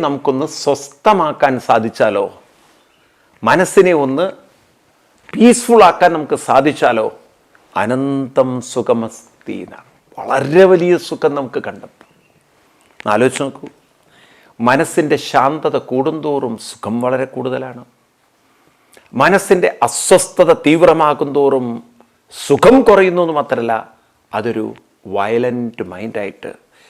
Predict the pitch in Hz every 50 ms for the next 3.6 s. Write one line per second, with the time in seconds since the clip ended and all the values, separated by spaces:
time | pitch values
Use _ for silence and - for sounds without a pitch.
0 | _ _ _ _ - 208 214 214 - 156 143 139 135 127 120 117 - - - 117
1 | 117 110 - _ _ - 110 98 92 143 147 156 185 208 202 214 208 208 - 160
2 | 156 151 - - - 147 131 131 123 113 104 101 - _ - - 107 - - -
3 | 165 - - - 139 117 107 95 90 90 95